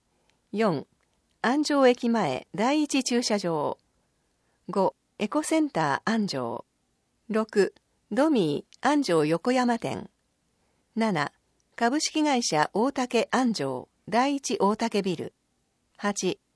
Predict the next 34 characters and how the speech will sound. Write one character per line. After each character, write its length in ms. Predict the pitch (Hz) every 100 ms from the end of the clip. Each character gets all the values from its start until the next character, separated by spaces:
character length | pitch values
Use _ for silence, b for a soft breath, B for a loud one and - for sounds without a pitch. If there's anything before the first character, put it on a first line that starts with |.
| _
株 260 | - 233 302
式 220 | - 302
会 200 | 294 233
社 280 | - 151 -
大 180 | 185 254
竹 340 | 269 254 240 -
安 220 | 233 208
城 340 | 156 131 127 - _ -
第 240 | 220 285
五 160 | 269 247
駐 200 | - 220
車 180 | 214 202
場。 440 | 180 160 139 131 - _ _ _ _ _ _ _ _
九、 400 | - 262 185 - - _ _
碧 220 | 220 -
海 200 | - 311
信 240 | 320 294 277
用 180 | 262 247
金 280 | 262 226
庫 220 | - 127 -
本 260 | - 220 226
店。 340 | 175 147 - _ _ _ _ _ _ -
十、 360 | 202 233 143 - _ _ _
碧 220 | 233 -
海 220 | - 311
信 260 | - 294 294
用 160 | 269
金 240 | 269 254 226
庫 280 | - 143 - -
南 400 | 220 277 294 -
安 180 | 254
城 200 | 233 226
支 160 | 226 -
店。 240 | 123 -